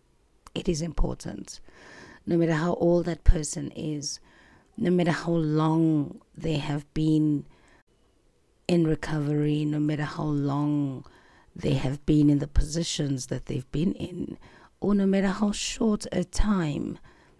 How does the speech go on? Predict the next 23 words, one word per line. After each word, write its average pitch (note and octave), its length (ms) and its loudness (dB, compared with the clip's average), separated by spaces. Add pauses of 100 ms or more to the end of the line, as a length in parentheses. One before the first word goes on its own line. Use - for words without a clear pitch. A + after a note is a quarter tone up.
(200)
a G#3 80 -2
person, E3+ 760 2
um, D#3 500 -2 (540)
has D#3+ 340 0
been F3 480 4
in D#3+ 220 -4
this - 180 -8
place, - 800 -8 (1000)
it D#3+ 160 -2
is D#3 100 0
so E3 280 -2
valid, C#3+ 600 -8
because - 520 -6 (720)
what G3 180 2
I G#3 120 4
think F3 280 -2
I D#3+ 140 0
know D3 720 0 (560)
is - 320 -2 (100)
not F3 520 2
the - 100 -8
same C#3 580 -6 (720)
as D3 560 2